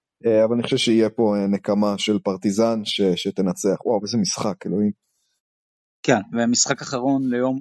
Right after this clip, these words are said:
Speaker 2: חמישי הקרוב, ריאל מדריד, מארחת את מונקו, משחק צמרת פר אקסלנס, אבל לדעתי ריאל פייבוריטית וריאל תיקח, ואפילו בפער מכובד.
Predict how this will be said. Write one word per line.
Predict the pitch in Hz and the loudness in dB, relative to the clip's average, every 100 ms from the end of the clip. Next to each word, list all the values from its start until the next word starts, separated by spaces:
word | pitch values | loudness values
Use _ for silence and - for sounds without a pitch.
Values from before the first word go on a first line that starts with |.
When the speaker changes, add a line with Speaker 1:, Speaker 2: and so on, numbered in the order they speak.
| - | -10
Speaker 2:
חמישי | - 117 113 - 135 | -10 -6 -4 -4 -6
הקרוב, | 120 - 113 196 202 127 123 | -6 -6 0 2 2 -2 -8
ריאל | 107 117 131 | -2 0 2
מדריד, | 123 107 101 117 165 190 147 | 0 -2 -4 -2 0 0 0
מארחת | 117 120 127 - | -2 -2 -6 -14
את | 113 | -8
מונקו, | 123 113 101 - 165 156 123 | -6 -4 -8 -2 2 4 2
משחק | 110 - 127 - | 0 -2 -4 -6
צמרת | - 120 120 127 - | -4 -2 -2 -4 -6
פר | 135 123 | -6 -6
אקסלנס, | - - 120 120 190 247 226 - | -2 -2 -2 -2 -2 -2 -4 -6
אבל | 131 131 | -8 -8
לדעתי | 139 139 143 - 151 | -6 -6 -6 -8 -6
ריאל | 127 120 | -4 -6
פייבוריטית | 131 110 107 123 117 110 | -6 -8 -6 -6 -8 -8
וריאל | 110 104 110 | -8 -6 -6
תיקח, | - 113 - 156 160 - _ _ - | -6 -10 0 2 2 -2 _ _ -6
ואפילו | 117 - 127 120 | -4 0 0 0
בפער | 110 120 113 | 2 2 2
מכובד. | 110 107 101 101 | -2 -4 -4 -4